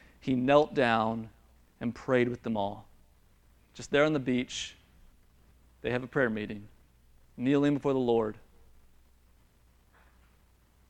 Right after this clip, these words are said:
The early church prayed together all the time. This is what they did. They prayed together. They prayed with each other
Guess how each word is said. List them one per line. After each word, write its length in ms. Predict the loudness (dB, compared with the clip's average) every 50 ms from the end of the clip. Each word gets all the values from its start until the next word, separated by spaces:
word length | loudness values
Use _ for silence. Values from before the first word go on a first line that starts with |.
| _ _ _ _ _ _ _ _ _ _ _ _ _ _ _ _ _ _ -6
The 100 | -4 -2
early 300 | 2 4 4 6 6 4
church 460 | 2 2 2 2 2 2 0 -8 -16
prayed 520 | -8 -2 2 4 4 4 4 4 0 -2 -6 -12 -10
together 680 | 0 0 0 2 4 4 4 4 4 2 0 0 0 -2 -8 -20 -20 _ _ _ _
all 460 | 2 6 8 8 8 8 8 6 4
the 100 | 0 -4
time. 500 | -10 -8 -6 -2 0 0 0 0 -4 -6 -10 -16 -20 -20 -20 -20 -20 -20 -20 _ _ _ _ _ _ _ _ _ _ _ _ _ _ _ _ _ _ -4
This 180 | -4 -4 -2 -2
is 80 | 0 4
what 220 | 6 6 6 6
they 160 | 6 4 4
did. 540 | 4 2 2 6 8 10 10 10 8 6 6
They 160 | 6 6 6
prayed 680 | 6 2 -12 -4 2 8 8 10 10 10 8 6 2 0 -4 0
together. 480 | 4 4 6 10 12 12 12 12 10 8
They 100 | 6 6
prayed 200 | 8 10 8 8
with 120 | 8 6
each 140 | 2 6 8
other 280 | 8 8 8 6 4